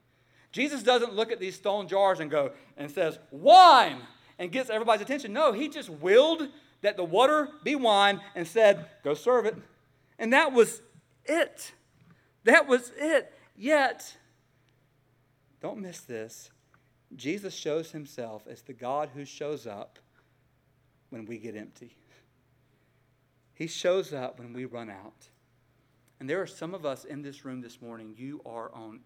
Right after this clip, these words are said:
empty. You're on empty. You're doing things as much as you can do in your own strength, in your own power, in your own ability, and you just can't. And the reason why you can't is because you were never meant to. You were never meant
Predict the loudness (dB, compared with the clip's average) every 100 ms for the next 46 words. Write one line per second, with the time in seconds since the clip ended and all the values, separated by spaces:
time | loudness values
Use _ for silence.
0 | _ -20 _ -20 _ _ _ _ _ _
1 | _ _ _ _ -8 -6 -4 -8 -10 -18
2 | -20 _ _ _ _ _ _ -6 -6 -4
3 | -4 -4 -4 -6 -6 -8 -14 -16 _ -10
4 | 2 4 4 -4 -8 -10 -6 -6 -2 -2
5 | 2 0 2 -2 -2 -4 -8 -10 -10 -8
6 | -8 -6 -2 -2 -2 0 0 0 -4 -6
7 | -2 -2 0 -2 -2 -4 -4 -4 -8 -12
8 | -20 -18 -18 -18 -20 _ -20 -20 -20 -20
9 | _ _ _ _ _ _ _ _ _ _
10 | _ _ _ _ _ _ _ -12 -8 -4
11 | -4 -4 -4 -4 -4 -10 -6 -6 -8 -10
12 | -10 -10 -12 -8 -8 -10 -14 -18 -18 -18
13 | -20 _ _ _ _ _ _ _ _ _
14 | _ -10 -6 -2 -2 -4 -8 -12